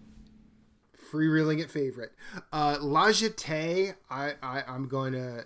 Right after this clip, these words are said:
I'm going to recommend. It's not a very long movie. It's also, uh, what the movie Twelve Monkeys is kind of a remake of.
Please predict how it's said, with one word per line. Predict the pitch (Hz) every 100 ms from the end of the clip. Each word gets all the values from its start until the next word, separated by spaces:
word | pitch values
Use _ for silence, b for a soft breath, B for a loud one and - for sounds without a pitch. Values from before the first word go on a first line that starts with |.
| -
I'm | 123
going | 123 127 120
to | 127 120 117 _
recommend. | 123 135 131 139 127 131 147 165 B B
It's | B - 135
not | 131 131 160
a |
very | 143 156 143
long | 127 127 143
movie. | 147 147 151 156
It's | 139 - -
also, | 127 143 - 170 156 160 170 B B B B _ _
uh, | 139 131 120 -
what | 135 139 -
the |
movie | 143 143 139 131
Twelve | - - 131 120 110
Monkeys | 120 127 135 156 156 147 156
is | 131 -
kind | - 131 139
of | 127
a | 113
remake | 104 117 175 262 302
of. | 381 453 415 -